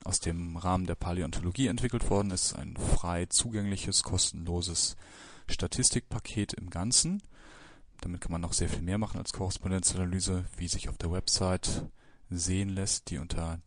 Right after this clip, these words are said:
dieser Adresse zu finden ist in Norwegen. Aber eben auch Korrespondenzanalyse, das, was uns jetzt momentan interessiert.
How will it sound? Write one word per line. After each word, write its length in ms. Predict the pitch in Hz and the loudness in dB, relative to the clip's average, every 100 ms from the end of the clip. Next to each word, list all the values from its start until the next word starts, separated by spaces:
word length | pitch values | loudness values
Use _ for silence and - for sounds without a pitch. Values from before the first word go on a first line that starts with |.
| - | -10
dieser 720 | 90 90 92 92 95 95 - - | -4 0 0 0 0 -2 -6 -8
Adresse 760 | 87 82 87 87 - 85 85 - - - | -8 -6 -2 0 0 0 -2 -6 -14 -4
zu 100 | - | 0
finden 360 | - 147 147 139 | 2 2 -2 -6
ist 160 | - | -4
in 100 | 131 | -2
Norwegen. 540 | 127 123 120 120 123 113 - - - - - - - - - - | 0 2 2 2 -2 -6 -18 -20 -18 -16 -16 -16 -20 -20 -20 -6
Aber 220 | - 107 98 | 4 6 6
eben 160 | 85 | 4
auch 180 | - 87 | 2 0
Korrespondenzanalyse, 1040 | - 85 - 87 98 - 101 95 95 95 90 | 0 -2 -2 -2 0 -2 0 0 0 -2 -2
das, 300 | - - - | 0 2 2
was 180 | 95 - | 0 -2
uns 260 | - 127 - | -4 -2 0
jetzt 260 | 110 - - | 0 -2 -2
momentan 460 | 98 95 - 92 | -4 -2 -2 -2
interessiert. 800 | 87 - - - 90 87 - - | -4 -2 0 2 2 0 0 -4